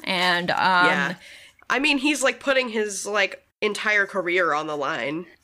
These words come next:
Speaker 2: for it. I mean,
Speaker 1: this has
Speaker 2: that's
Speaker 1: been his life. This has been his, like, he, this is, like, I need to get the truth out there.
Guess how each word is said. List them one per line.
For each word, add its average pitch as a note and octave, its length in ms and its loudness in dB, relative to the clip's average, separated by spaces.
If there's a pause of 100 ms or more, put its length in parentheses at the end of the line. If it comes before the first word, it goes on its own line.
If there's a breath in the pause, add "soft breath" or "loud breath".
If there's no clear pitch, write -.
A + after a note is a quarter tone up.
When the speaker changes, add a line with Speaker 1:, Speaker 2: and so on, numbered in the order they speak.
Speaker 2:
for C#3 260 0
it. A2+ 260 0
I G3 100 0
mean, F3+ 280 0
Speaker 1:
this C4 200 4
has B3 160 4
Speaker 2:
that's - 40 -12
Speaker 1:
been C#4 160 6
his B3+ 320 4
life. E3 840 0
This G#3+ 380 4
has A3 200 2
been G3 280 0
his, F3+ 720 -2 (240)
like, F#3 360 0 (720)
he, - 320 -12
this G#3 300 2
is, G3+ 160 -2
like, E3+ 240 2 (440)
I G3 140 4
need F3+ 300 -8
to G3 80 -12
get - 180 -6
the - 100 -12
truth - 320 -10
out - 260 -2
there. D#2+ 340 0